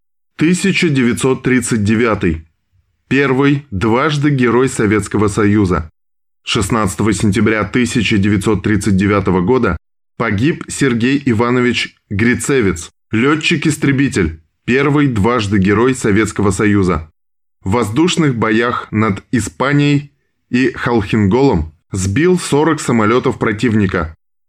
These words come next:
Грицевец погиб шестнадцатого сентября тысяча девятьсот тридцать девятого года во время военных учений Р К К А на аэродроме Балбасово,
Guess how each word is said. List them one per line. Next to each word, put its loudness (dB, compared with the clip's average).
Грицевец 0
погиб -2
шестнадцатого -2
сентября 0
тысяча -2
девятьсот 0
тридцать 0
девятого 2
года 0
во 0
время 2
военных 0
учений 2
Р 0
К -2
К -8
А -4
на 0
аэродроме 0
Балбасово, -2